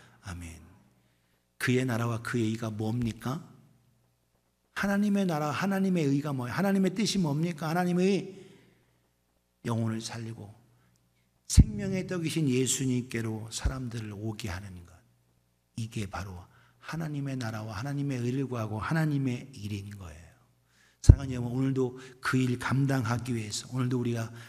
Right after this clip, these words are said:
하나님을 사랑하며 기도하고 서브하는 겁니다. 필요한 자를 위해서 기도하는 거예요. 우리가 어렵고 힘든 나-, 인자를 위해서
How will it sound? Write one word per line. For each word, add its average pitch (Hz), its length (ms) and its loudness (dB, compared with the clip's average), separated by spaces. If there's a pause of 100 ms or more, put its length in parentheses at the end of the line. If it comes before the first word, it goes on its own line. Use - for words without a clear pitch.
(160)
하나님을 143 420 0
사랑하며 139 540 -2
기도하고 110 480 0
서브하는 127 500 -8
겁니다. 98 240 -20 (800)
필요한 190 400 0
자를 160 280 2
위해서 127 260 0
기도하는 123 580 -8
거예요. - 180 -20 (560)
우리가 147 260 4
어렵고 151 380 4
힘든 175 260 2
나-, 143 140 0
인자를 135 760 -2
위해서 120 380 -2